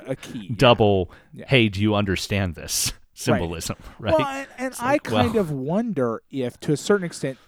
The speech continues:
Speaker 1: part of it, you know, you're taking it from a play where audience are expecting certain things and a bunch of scenes, a bunch of semi-disconnected scenes works better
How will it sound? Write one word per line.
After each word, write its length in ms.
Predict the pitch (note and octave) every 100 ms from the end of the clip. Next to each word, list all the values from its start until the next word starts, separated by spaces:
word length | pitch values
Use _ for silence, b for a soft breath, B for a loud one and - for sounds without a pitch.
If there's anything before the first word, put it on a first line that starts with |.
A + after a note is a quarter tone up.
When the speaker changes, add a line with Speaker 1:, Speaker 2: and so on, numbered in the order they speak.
| _
Speaker 1:
part 220 | - E3+
of 80 | C3+
it, 140 | C#3 -
you 80 | B2
know, 120 | A2+
you're 140 | A2+
taking 300 | - D3 C3
it 100 | C3
from 160 | - D3+
a 60 | C3
play 480 | - G2+ F2+ F2 - b b b b b
where 300 | A#2 A#2 G#2+
audience 340 | B2 B2+ A2
are 60 | A#2
expecting 460 | - A#2 G#2+ A2
certain 400 | - - B2 A#2 G2+
things 560 | A2 F#2 E2+ F#2+ - -
and 200 | A#2 A#2 -
a 80 |
bunch 300 | A#2 C#3 C#3+
of 100 | B2+
scenes, 480 | - - D3+ A#2+ F#2
a 140 | G#2 A2+
bunch 240 | D#3 E3+
of 80 | C3
semi-disconnected 1040 | - G3 G3 G3 D3+ - D#3+ B2+ - A2
scenes 720 | - B2 A2+ F#2+ F2 F2+ - b b b b b b -
works 320 | C3 C3 -
better 380 | A#2+ G#2+ G2